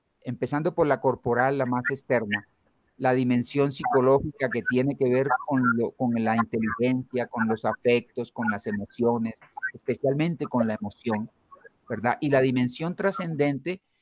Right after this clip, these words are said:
que es lo que están llamando muchos la, la inteligencia espiritual, que no tiene necesariamente que ver con Dios. El libro famoso que se ha hecho famoso de, de Francesco Torralba sobre la inteligencia espiritual, eh,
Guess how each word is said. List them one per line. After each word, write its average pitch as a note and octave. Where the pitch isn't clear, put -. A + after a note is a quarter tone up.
que C3
es C3+
lo E3+
que -
están C#3+
llamando D#3
muchos E3
la, B2+
la B2
inteligencia C3
espiritual, C#3
que D3+
no E3+
tiene A#3+
necesariamente G#3+
que G3+
ver F#3+
con G3+
Dios. F#3+
El A#2+
libro F3+
famoso D3
que D3
se C3+
ha C3
hecho C#3
famoso D3+
de, B2
de G#2
Francesco A2+
Torralba B2+
sobre A2+
la A2+
inteligencia A2
espiritual, B2+
eh, G#2+